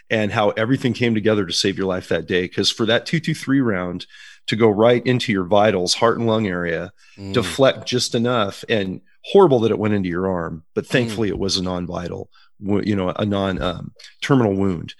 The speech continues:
Speaker 2: Mm.
Speaker 1: And the, and the, the damage, that shrapnelized little bullet did was extensive,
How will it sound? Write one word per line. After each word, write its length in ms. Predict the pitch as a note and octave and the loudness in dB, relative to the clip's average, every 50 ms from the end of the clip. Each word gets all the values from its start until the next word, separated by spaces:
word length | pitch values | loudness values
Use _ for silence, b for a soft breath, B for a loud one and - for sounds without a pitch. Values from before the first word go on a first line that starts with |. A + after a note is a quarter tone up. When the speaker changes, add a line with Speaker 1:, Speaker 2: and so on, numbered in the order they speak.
| B B B B | B B B B
Speaker 2:
Mm. 80 | B E2 - | B -2 0
Speaker 1:
And 120 | A#2 A2 | 2 2
the, 160 | G#2+ - - | 2 2 2
and 120 | B2 A#2 A#2 | 0 2 2
the, 260 | A2 G2+ G2 F#2 - - - _ - | 2 2 0 -2 -4 -10 -20 _ -12
the 100 | - B2 | -12 -10
damage, 580 | F#2 - B2 B2 C3+ C#3+ D3+ C#3 A#2+ G#2 - - | -6 0 2 4 4 4 4 2 2 0 0 2
that 180 | A2 A2 A2 - | 2 2 2 2
shrapnelized 840 | - - - A#2+ A2+ G#2+ A2+ A#2+ A2 G#2+ G#2+ A2 G#2+ G#2 F2+ - | 0 2 2 2 2 2 2 0 0 2 2 2 2 0 0 0
little 180 | A2 A2+ G#2+ G2+ | 0 0 -2 -2
bullet 320 | F2+ G#2+ G#2+ G#2+ G2+ - - | 0 0 2 2 2 0 0
did 260 | G2 G2+ A#2+ A#2 G2 | 0 0 0 0 0
was 260 | F2 G2 G2 G2 - | -2 -2 -2 -2 -2
extensive, 760 | G2 - - - - G#2 B2+ G3+ A3 - - - - - - | -2 -2 -4 -2 0 2 2 2 2 0 -2 -2 -6 -10 -14